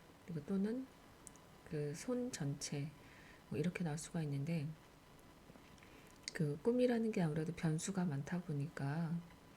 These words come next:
어, 조금 다양하게 나올 수 있습니다. 그래서 그 꿈에서 내가 손 자체만, 음, 유독 강하게 봤다면, 어, 손이라는 숫자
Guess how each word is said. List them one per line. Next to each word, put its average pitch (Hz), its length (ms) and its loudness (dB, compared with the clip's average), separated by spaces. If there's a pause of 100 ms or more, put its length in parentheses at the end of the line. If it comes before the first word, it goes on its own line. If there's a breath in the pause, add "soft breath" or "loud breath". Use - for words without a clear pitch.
(520 loud breath)
어, 151 400 -2 (320)
조금 170 600 0 (640)
다양하게 220 460 4
나올 151 220 0
수 - 100 -4
있습니다. 156 640 -2
그래서 - 240 -4 (640 loud breath)
그 143 380 0 (160)
꿈에서 226 460 2
내가 156 440 0
손 294 360 -2
자체만, 214 1000 4 (540 loud breath)
음, 156 320 0 (300)
유독 170 320 4 (100)
강하게 165 420 4
봤다면, 143 760 2 (640 loud breath)
어, 143 360 -2
손이라는 160 1000 2 (240)
숫자 175 600 0